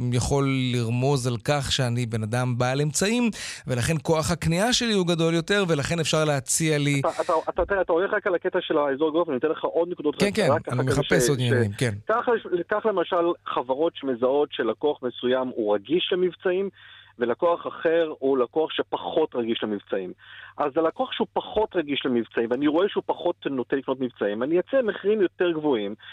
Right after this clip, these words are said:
Speaker 2: מאשר לקוח שהדבר היחידי שמזיז אותו זה המ-, המחיר. המערכות לומדות אות-, אותנו, את הפרופיל
Speaker 1: אוקיי,
Speaker 2: האישיותי
Speaker 1: מה עוד?
Speaker 2: שלנו.
Speaker 1: זה דווקא חכם, לראות אם אני מגיב למבצע או לא. מה עוד
Speaker 2: קח,
Speaker 1: יכול להיות מבחינת
Speaker 2: קח דוגמה
Speaker 1: ההתנהגות שלנו
Speaker 2: אחרת, קח
Speaker 1: ברשת?
Speaker 2: דוגמה, קח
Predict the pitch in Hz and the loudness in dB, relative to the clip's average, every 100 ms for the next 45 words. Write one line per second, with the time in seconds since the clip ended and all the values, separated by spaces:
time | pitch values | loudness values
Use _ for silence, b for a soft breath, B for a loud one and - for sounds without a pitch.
0 | B B 160 - 233 254 320 285 202 180 | B B -4 0 0 2 0 0 -2 0
1 | 214 226 220 220 226 220 269 220 196 196 | 0 0 0 -2 -4 -2 -2 0 0 0
2 | 254 233 185 175 175 170 165 165 165 156 | -6 0 2 2 2 4 2 2 -2 -2
3 | 160 175 175 233 208 123 B B B B | -4 -4 -2 0 0 0 B B B B
4 | B - 190 180 170 - 311 - 196 165 | B -2 0 2 0 0 -2 2 0 0
5 | 139 214 - 143 - 139 - 151 131 104 | 0 0 0 -6 -4 -4 -2 -4 -4 -4
6 | 113 - 113 - 147 147 139 123 170 160 | -6 -2 -2 2 2 4 2 2 2 4
7 | 139 143 127 156 151 147 160 156 147 196 | 2 2 4 4 2 -2 -2 0 2 2
8 | 147 123 127 127 143 147 135 131 127 120 | 2 0 0 2 2 2 0 2 0 0
9 | 135 131 127 113 - 131 120 113 113 156 | 0 2 0 0 0 2 4 4 2 0
10 | - B B - 151 165 151 143 113 131 | -4 B B 0 2 4 4 4 2 2
11 | 123 117 120 123 - 123 127 127 127 127 | 0 0 0 0 0 -2 2 2 2 2
12 | 156 151 - 131 123 120 117 143 143 143 | 4 4 4 4 4 4 4 2 2 0
13 | 156 - _ _ - | 0 -4 _ _ -4